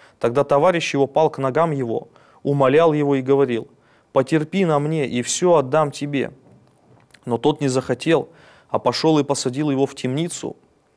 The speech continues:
пока не отдаст долг. Товарищи его, видевши происшедшее, очень огорчились и, придя, рассказали государю своему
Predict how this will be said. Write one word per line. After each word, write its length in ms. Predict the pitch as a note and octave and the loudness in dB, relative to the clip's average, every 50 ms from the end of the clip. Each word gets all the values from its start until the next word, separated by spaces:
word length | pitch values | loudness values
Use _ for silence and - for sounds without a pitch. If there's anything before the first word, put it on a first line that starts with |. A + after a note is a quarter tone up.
| _ _ _ _ | _ _ _ _
пока 260 | - B2+ - - D3+ D3 | -4 -4 0 0 0 0
не 120 | C#3+ C3 | 2 0
отдаст 500 | B2 A#2+ A#2+ C3+ C#3+ C#3 - - - - | 0 0 2 2 0 0 0 -4 -16 -18
долг. 520 | - B2 A#2+ A#2+ B2 A#2 A2 A2 - - _ _ _ _ _ _ _ _ _ _ _ _ _ _ _ _ _ _ _ _ | -16 -12 -6 -2 -2 -2 -2 -4 -10 -18 _ _ _ _ _ _ _ _ _ _ _ _ _ _ _ _ _ _ _ _
Товарищи 560 | - B2 B2+ D3+ F#3 F3+ E3+ D#3+ - - - | 0 2 4 4 4 2 2 -2 -4 -6 -4
его, 160 | C3 B2 B2 | -4 -4 -2
видевши 420 | A2+ B2+ E3+ D#3+ D#3+ D3+ - - C3 | -2 -2 -4 -4 -4 -4 -4 -4 -4
происшедшее, 840 | - C3 C3 B2+ A#2+ - - - F3 - - - - - G#2+ - - _ _ _ _ _ _ _ _ _ - | -2 -2 -2 -2 -2 -2 -2 -2 -2 -2 -4 -6 -8 -8 -8 -8 -10 _ _ _ _ _ _ _ _ _ -2
очень 360 | D3 D3+ C#3+ - - C3+ C#3 | 0 0 0 -2 -4 -4 -4
огорчились 760 | C3 B2+ C3+ B2 - - - C3+ B2 A#2 - - - - _ _ _ _ _ _ _ _ - | 0 0 -2 -2 -2 -6 -8 -6 -6 -8 -8 -10 -14 -18 _ _ _ _ _ _ _ _ -6
и, 100 | C#3 C#3 | -6 -4
придя, 360 | B2 C3+ C3+ C3+ C3+ D#3+ E3 | -2 0 0 0 2 2 2
рассказали 540 | D#3+ D3+ - - C#3+ C3 B2+ D3+ D#3+ D3+ C3+ | 2 2 -2 -2 -4 0 0 2 2 2 0
государю 580 | B2 C3+ B2+ - - C#3 B2+ C3+ C3+ C#3 D#3 D#3 | 0 0 -2 0 0 0 2 2 2 2 2 -2
своему 500 | - - C#3+ C3+ C3 B2 A#2+ A2+ A2+ | -4 -4 -2 -2 0 -2 -2 -6 -10